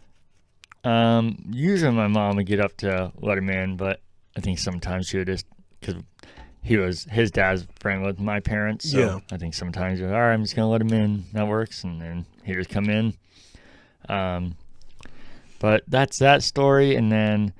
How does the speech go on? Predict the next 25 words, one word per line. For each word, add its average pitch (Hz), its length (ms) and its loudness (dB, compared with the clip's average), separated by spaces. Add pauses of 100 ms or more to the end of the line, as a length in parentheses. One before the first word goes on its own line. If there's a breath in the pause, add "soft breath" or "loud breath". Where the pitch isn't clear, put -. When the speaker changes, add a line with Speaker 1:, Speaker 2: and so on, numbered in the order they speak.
(400 soft breath)
Speaker 1:
I'll 117 120 6
end 123 180 8
with 117 200 2
one 135 360 0
more 143 280 0
here. 98 520 2 (220)
I 113 120 0
teased 139 400 0
this 120 240 2
to - 140 -4
you 107 180 4
after 107 340 2
we 101 100 4
recorded 101 440 0
the 98 60 0
last 90 320 -2
one. 92 140 -2
This 101 200 0
is 107 60 0
a 101 100 2
story 98 300 -2
that 95 100 -4
you've 95 140 -4
never 101 300 0
heard. 113 380 2